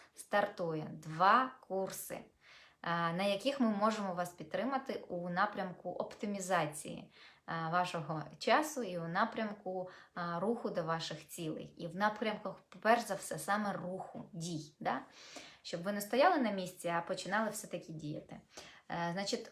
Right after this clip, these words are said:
о-, один із цих, е, м, е, курсів називається «Десятиденний інтенсив. Просто почни час діяти». В понеділок ми його починаємо. Десять днів інтенсивної роботи на те, щоб ви почали діяти,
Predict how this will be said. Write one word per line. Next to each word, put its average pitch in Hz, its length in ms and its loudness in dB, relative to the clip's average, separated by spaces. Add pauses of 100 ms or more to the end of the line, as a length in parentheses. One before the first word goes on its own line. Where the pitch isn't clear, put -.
о-, 202 340 4
один 214 500 4
із 170 280 -6
цих, - 420 -2
е, 165 40 -2
м, 156 1160 -4
е, - 720 -12
курсів 175 680 -6
називається 175 600 2
«Десятиденний 196 840 -2
інтенсив. 180 720 -4
Просто 190 340 0
почни 160 440 -8
час 151 260 -8
діяти». 156 480 -6 (720)
В - 80 -20
понеділок 185 480 -2
ми 170 120 -2
його 170 140 -2
починаємо. 175 640 -8
Десять 175 520 -6
днів 247 320 -4 (320)
інтенсивної 180 800 -4
роботи 214 420 0
на 180 100 -4
те, 202 180 -2
щоб 175 240 -8
ви 170 120 -8
почали 208 640 2
діяти, 269 600 -2